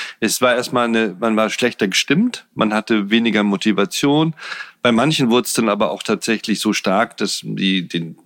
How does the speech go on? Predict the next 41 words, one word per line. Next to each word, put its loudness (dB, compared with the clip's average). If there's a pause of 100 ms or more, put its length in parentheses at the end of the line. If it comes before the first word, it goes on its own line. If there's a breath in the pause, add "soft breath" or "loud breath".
(120)
Tag -2
gar -2
nicht -4
mehr 0
strukturieren 0
konnten, -2
in -2
den 2
Gedanken 0
immer 0
wieder 2
an -4
so -2
negative 0 (100)
Gedanken -2
verbunden 2
waren, 0
Angst -2
vor -2
der -2
Zukunft -6
hatten, 0 (360 loud breath)
Angst 0
davor, 2 (240 loud breath)
dass 0
es -2
nicht 0
mehr 2
weitergeht, 0
dass 0
sie -4
da 2
nicht -2
mehr 2
rauskommen. 0 (400 loud breath)
Das -2
war 2
schon 2
bei 2
Einzelnen -2
so. -4